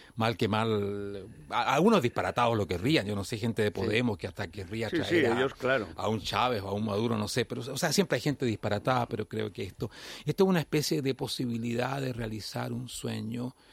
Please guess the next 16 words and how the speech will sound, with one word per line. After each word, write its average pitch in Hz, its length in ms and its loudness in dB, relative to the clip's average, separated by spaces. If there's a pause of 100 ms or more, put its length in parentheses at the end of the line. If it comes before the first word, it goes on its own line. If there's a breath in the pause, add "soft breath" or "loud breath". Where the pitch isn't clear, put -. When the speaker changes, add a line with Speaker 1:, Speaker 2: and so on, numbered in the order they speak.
(200 loud breath)
Speaker 1:
eh, 95 840 -6
de, 117 120 -10
de 127 120 -2
este - 180 -6
carácter 117 480 -6
medio 110 240 -2
erótico 104 440 -6
revolucionario 95 880 -10 (260 loud breath)
en 143 160 0
países 123 460 -2
donde 117 240 -4
se - 140 -10
supone 110 460 -8
que 113 260 -8
cualquier 123 400 -2
cosa - 340 -4